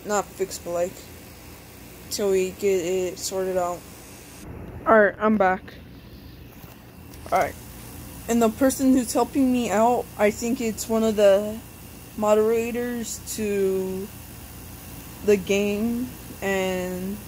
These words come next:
or Discord, wherever. Alright. So the first one is Multi-Shadow Clone Jutsu.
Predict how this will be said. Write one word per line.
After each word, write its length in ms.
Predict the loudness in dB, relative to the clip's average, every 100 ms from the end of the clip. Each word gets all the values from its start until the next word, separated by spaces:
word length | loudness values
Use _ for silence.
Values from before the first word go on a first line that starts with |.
| -14 -14 -14 -16 -16 -16 -2
or 160 | 2 4
Discord, 640 | 2 0 -2 -4 -4 -4 -4
wherever. 400 | -2 -2 -4 -6 -8 -14 -14 -14 -16 -16 -16 -16 -14 -16 -16 -16 -10
Alright. 300 | -6 -6 -6 -10 -14 -14 -14 -14 -14 -14 -12 -12 -12 -12 -12 -12 -12 -12 -12 -12 -12 -12 -12 -8
So 240 | 0 4 6
the 140 | 4
first 400 | 4 2 2 2
one 260 | 0 0 -2 2
is 840 | 6 6 6 6 4 2 -2 -10 -14 -16 -18 -12 2
Multi-Shadow 600 | 2 2 -2 0 2 2
Clone 520 | 0 -2 0 -2 -4
Jutsu. 560 | -4 -8 -10 -8 -10